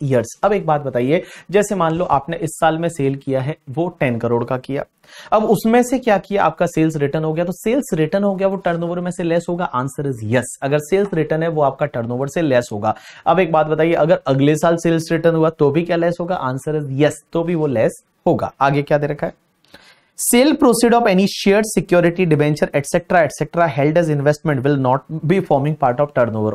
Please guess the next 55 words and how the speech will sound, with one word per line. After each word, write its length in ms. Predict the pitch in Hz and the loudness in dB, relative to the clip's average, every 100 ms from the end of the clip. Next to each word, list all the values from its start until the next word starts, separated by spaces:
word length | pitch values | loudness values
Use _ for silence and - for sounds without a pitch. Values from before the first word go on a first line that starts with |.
| 120 | 0
Obviously 400 | 120 139 131 123 | 0 -2 -6 -6
यार, 280 | 107 120 - | -2 -2 -2
अगर 160 | 139 151 | 0 0
आप 140 | 151 | 0
इन्वेस्टमेंट 500 | 123 123 131 165 165 | -2 -4 -6 -8 -4
सेल 200 | 135 120 | -4 -2
कर 160 | 120 110 | -2 -2
रहे 80 | |
हो, 120 | 104 - - - 139 | -4 -8 -18 -4 -2
आप 180 | 143 | 0
प्रॉपर्टी 460 | 147 131 165 170 202 | 0 2 0 0 -2
सेल 220 | 170 139 | 0 0
कर 200 | 135 120 | 2 0
रहे 120 | 117 | 2
हो, 60 | 143 | 0
शेयर 300 | 147 156 170 | 0 0 0
सेल 260 | - 139 127 | 0 -4 -2
कर 160 | 123 | -2
रहे 80 | 123 | -2
हो, 60 | 147 | -2
सिक्योरिटी 540 | 135 - 139 151 180 | -4 -4 -2 -2 -4
सेल 220 | - 127 | -4 -4
कर 160 | 120 117 | -2 -2
रहे 80 | 135 | -2
हो, 60 | |
डिबेंचर 400 | 151 127 135 170 | 0 -2 -2 -4
सेल 240 | 160 131 117 | -4 -4 -2
कर 140 | 117 | 0
रहे 120 | 131 | 2
हो, 100 | 175 - - 202 | 0 -2 -4 0
तो 80 | |
वो 280 | 139 120 208 | 0 2 2
तुम्हारे 320 | - 196 190 | 2 -2 -2
टर्नओवर 440 | 190 165 156 165 175 | 0 -2 -2 -4 -2
का 100 | 180 | -2
पार्ट 280 | 160 156 165 | 0 -2 -2
नहीं 120 | 170 | -2
बनेगा। 300 | 175 180 190 | -2 -2 -2
But 160 | 220 | -2
अगर 260 | - 170 202 | -2 -2 -2
मान 180 | 196 196 | -2 -2
लो 140 | 214 | -2
ये 260 | 170 120 139 | -4 0 0
इसी 280 | 175 - 214 | 0 -4 0
का 120 | 226 | 0
ट्रेडिंग 460 | 226 160 160 202 | 2 0 2 2
कर 140 | 202 196 | 2 2
रहे 100 | 196 | 2
हो, 60 | |
तो 200 | 196 - | 0 2
टर्नओवर 440 | 262 214 160 143 139 | 2 2 2 0 0
का 120 | 143 | -2
पार्ट 220 | 131 135 | -2 -2
बन 160 | 143 151 | -4 -6
जाएगा। 320 | 156 156 | -6 -8